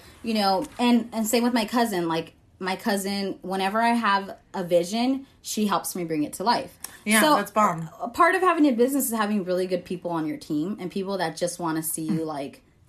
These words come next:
Speaker 1: thrive.
Speaker 2: Hell yeah.
Speaker 1: And so, um,
Speaker 2: Those are the best types of people, for
Speaker 1: I
Speaker 2: real.
Speaker 1: had, like, I would just send, and Pinterest was my best friend. Pinterest,
Speaker 2: Oh, mine too,
Speaker 1: YouTube,
Speaker 2: girl.
Speaker 1: like, you talk about YouTube all the time, and I
Speaker 2: Yes.
Speaker 1: literally YouTubed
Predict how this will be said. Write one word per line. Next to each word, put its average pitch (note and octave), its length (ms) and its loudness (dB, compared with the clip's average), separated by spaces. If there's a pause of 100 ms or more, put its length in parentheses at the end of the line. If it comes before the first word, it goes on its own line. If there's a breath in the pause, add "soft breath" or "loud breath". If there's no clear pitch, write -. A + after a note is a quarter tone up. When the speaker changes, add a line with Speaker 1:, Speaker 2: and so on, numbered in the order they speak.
(380)
Speaker 1:
thrive. F3 540 0
Speaker 2:
Hell C4 160 8
yeah. F4+ 380 6
Speaker 1:
And A#3+ 140 6
so, G#3+ 520 2
um, F3+ 500 0
Speaker 2:
Those A#3 140 0
are C4 40 0
the B3+ 60 0
best G3 220 0
types E3+ 220 -4
of E3 40 -10
people, D3+ 280 -10
for D3 100 -4
Speaker 1:
I A#3 160 6
Speaker 2:
real. C#4+ 100 2
Speaker 1:
had, C#4+ 280 4
like, A3+ 240 0
I A3 180 4
would B3 160 4
just C4 220 2
send, B3 280 2
and A3 160 0
Pinterest C4 360 0
was A3 100 -4
my G3+ 120 0
best F3 240 -2
friend. - 260 -6 (160)
Pinterest, C#4 520 2
Speaker 2:
Oh, - 40 -10
mine E3 240 -6
too, G3 60 0
Speaker 1:
YouTube, B3+ 400 6
Speaker 2:
girl. B3 100 -6
Speaker 1:
like, A3+ 200 4
you A3+ 220 2
talk C4 240 2
about A3+ 200 0
YouTube G3+ 300 -4
all F3 140 -4
the F#3 80 -4
time, F3 300 -4
and G#3+ 100 -4
I G3+ 200 2
Speaker 2:
Yes. G#3+ 120 0
Speaker 1:
literally A3 320 0
YouTubed G3+ 380 -2